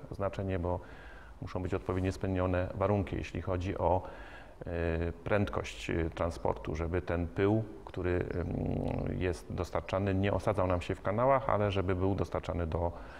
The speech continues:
kotła. I odprowadzenie spalin również poprzez instalacje, y, zarówno odsiarczania, y, instalację,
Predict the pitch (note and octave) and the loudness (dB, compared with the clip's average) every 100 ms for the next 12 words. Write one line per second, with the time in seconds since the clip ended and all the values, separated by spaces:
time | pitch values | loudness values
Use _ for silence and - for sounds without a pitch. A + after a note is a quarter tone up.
0 | - - - - F2 - - - - - | -14 -16 -10 -4 -2 0 -4 -6 -16 -10
1 | F3 D3 - C#3+ B2+ A#2+ G#2+ - A#2 A#2 | -2 0 4 6 6 6 4 4 4 6
2 | B2 A#2+ - F#2+ G#2+ G#2 G2 - F#2 F2+ | 4 4 0 0 2 2 2 0 -2 -2
3 | - - G2 G#2 G2 G2 - G#2 G2 F2+ | -4 -4 -2 2 4 2 0 2 2 2
4 | F2+ F2 F#2 F2+ F2+ F#2 G2 G2 F#2 - | 2 2 2 2 2 4 4 4 2 2
5 | F2+ F#2 - G2 G2 F#2+ F#2 F#2 - F2 | -2 0 0 2 4 4 4 2 2 -2
6 | E2 - F#2+ - F#2 F#2 F2+ - F#2+ F2 | -2 -4 -4 0 2 4 2 0 2 2